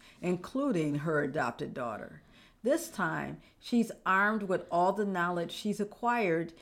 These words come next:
in the Prime Universe, spe-, specifically that the Empire ended only a few decades after she left. Georgiou is given a chance to create a new future,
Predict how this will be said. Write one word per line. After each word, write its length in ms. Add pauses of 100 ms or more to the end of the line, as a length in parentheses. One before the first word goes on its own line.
(160)
in 160
the 120
Prime 420
Universe, 640 (240)
spe-, 360
specifically 1000 (220)
that 120
the 160
Empire 640
ended 300 (100)
only 300
a 80
few 320
decades 560 (100)
after 300
she 240
left. 480 (580)
Georgiou 720
is 180
given 340
a 60
chance 460
to 180
create 480
a 100
new 300
future, 640